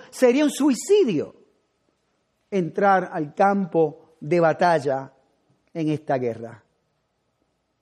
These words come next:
Muchos cristianos son vencidos en la primera línea de defensa porque desconocen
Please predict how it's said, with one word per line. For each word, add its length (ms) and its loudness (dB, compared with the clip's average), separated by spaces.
Muchos 220 -4
cristianos 800 -2
son 360 2
vencidos 600 2
en 80 0
la 160 2
primera 400 2
línea 360 2
de 80 4
defensa 720 -2
porque 340 0
desconocen 1040 -2